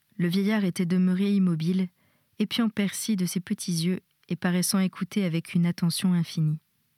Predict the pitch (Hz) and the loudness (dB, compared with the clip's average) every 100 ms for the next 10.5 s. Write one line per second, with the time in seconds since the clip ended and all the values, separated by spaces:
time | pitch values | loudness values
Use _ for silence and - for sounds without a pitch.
0 | _ _ _ _ _ _ _ _ _ _ | _ _ _ _ _ _ _ _ _ _
1 | _ _ _ _ - 269 - 196 196 202 | _ _ _ _ -4 -2 0 0 0 -2
2 | - 202 - 208 180 190 - - 170 160 | -4 -6 -2 -2 0 -2 -2 2 0 0
3 | _ _ _ _ _ - 180 175 - 160 | _ _ _ _ _ 0 0 0 -2 0
4 | 151 156 - _ _ _ _ _ _ _ | -2 -6 -16 _ _ _ _ _ _ _
5 | _ _ _ _ _ - 160 156 180 165 | _ _ _ _ _ -4 -2 -2 -2 -2
6 | 175 160 151 - 170 - - 185 - - | 0 2 0 0 0 0 -4 -8 -10 -20
7 | _ _ _ _ _ _ _ - 220 202 | _ _ _ _ _ _ _ 0 0 2
8 | 214 - 196 175 165 160 - 165 - _ | -2 0 2 2 2 0 -2 -4 -4 _
9 | _ _ _ _ _ _ _ - - - | _ _ _ _ _ _ _ -16 -14 -6
10 | 220 180 - - | -2 -2 -4 -18